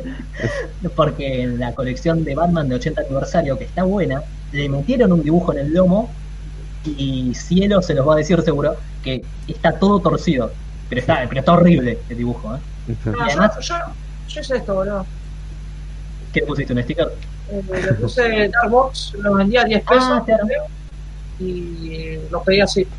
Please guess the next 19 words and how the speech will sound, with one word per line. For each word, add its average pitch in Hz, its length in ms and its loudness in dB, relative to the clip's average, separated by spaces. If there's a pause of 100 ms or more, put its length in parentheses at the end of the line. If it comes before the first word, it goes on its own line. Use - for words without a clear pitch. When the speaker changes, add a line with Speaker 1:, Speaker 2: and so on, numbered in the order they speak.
(500)
Speaker 1:
¿Y 226 100 6
qué 247 120 4
onda? 190 180 6
¿Cómo 196 180 2
queda? 151 360 0
A 131 100 0
ver, 165 100 2
a 156 60 4
ver, 180 160 2 (220)
mostralo, 135 360 -4 (140)
mostralo 185 420 0
Speaker 3:
A 196 40 6
Speaker 1:
para 247 140 6
Speaker 3:
ver, - 60 2
Speaker 1:
todo 143 120 -2
el 127 60 -2
Speaker 3:
y - 40 -2
Speaker 1:
público. 226 380 4
Speaker 3:
ahora 311 260 6